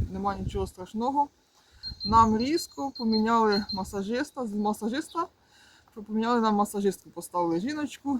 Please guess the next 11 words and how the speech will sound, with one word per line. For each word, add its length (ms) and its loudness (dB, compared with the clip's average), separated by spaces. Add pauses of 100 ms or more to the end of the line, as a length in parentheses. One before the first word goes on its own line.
яка 260 -4
таку 220 -6
масаж 400 2
легенько 500 2
робила, 540 6 (1160)
можна 220 0
так 140 -6
сказати, 360 -4
для 240 6
галочки, 640 2
все. 280 0